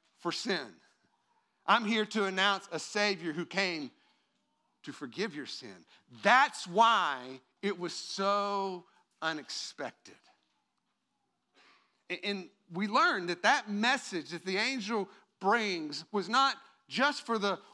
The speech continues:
world in general. He's telling them specifically that this is a message for you.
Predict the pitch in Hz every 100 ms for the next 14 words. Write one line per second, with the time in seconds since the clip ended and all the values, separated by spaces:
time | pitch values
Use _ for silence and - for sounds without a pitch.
0 | - 165 240 254 220 220 175 165 254 226
1 | 180 175 254 320 - 302 339 277 247 208
2 | 240 208 285 262 214 196 180 185 214 302
3 | 359 339 285 240 262 208 170 - _ _
4 | 196 202 277 285